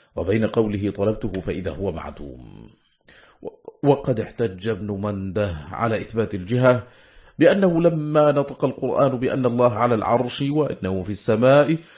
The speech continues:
وجاءت السنة بمثل ذلك، وبأن الجنة مسكنه وأنه في ذلك، وهذه الأشياء أمكنة في نفسها،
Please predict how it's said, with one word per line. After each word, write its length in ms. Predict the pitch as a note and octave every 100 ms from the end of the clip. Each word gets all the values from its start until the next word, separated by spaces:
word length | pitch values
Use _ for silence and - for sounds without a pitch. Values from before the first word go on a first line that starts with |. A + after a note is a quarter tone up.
| - - _
وجاءت 480 | F3 F3+ F3+ E3 F3
السنة 580 | C#3 - E3 D3+ D3 C#3+
بمثل 460 | C#3+ C3 B2+ - A2+
ذلك، 560 | A#2 C3 C#3+ D3 E3 -
وبأن 340 | B2+ C3 C#3+
الجنة 340 | C3 A2+ A#2+ A#2
مسكنه 840 | A2 G#2+ - B2 C3 D3 C#3+ D3 C3+
وأنه 400 | G#2 G2+ G2+ G2+
في 160 | F#2+ G#2
ذلك، 420 | G#2+ C#3 D3+ C#3
وهذه 520 | D#3 C3+ A2 A2 G#2+
الأشياء 460 | G#2 - B2 B2 C3
أمكنة 540 | B2+ - D3 C3+ C3+
في 140 | C3+ C#3
نفسها، 460 | D#3+ E3 F3+ G#3